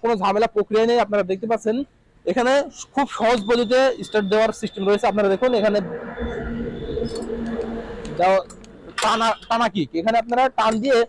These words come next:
সুন্দরভাবে স্টার্ট দিতে পারবেন, যেটা একজনের টান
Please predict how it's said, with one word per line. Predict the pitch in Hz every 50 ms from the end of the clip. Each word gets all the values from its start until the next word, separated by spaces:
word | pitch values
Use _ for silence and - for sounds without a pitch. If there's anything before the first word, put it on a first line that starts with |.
| - _ _ _ _ _ -
সুন্দরভাবে | 254 254 254 277 285 277 262 240 247 233 190 180 147 113 - _ _ _ _ - - - - - - 202 -
স্টার্ট | - 214 185 175
দিতে | 175 160 156 156
পারবেন, | 147 135 131 123 120 120
যেটা | 160 180 196 - 202
একজনের | 214 185 196 233 254 269 - -
টান | 202 202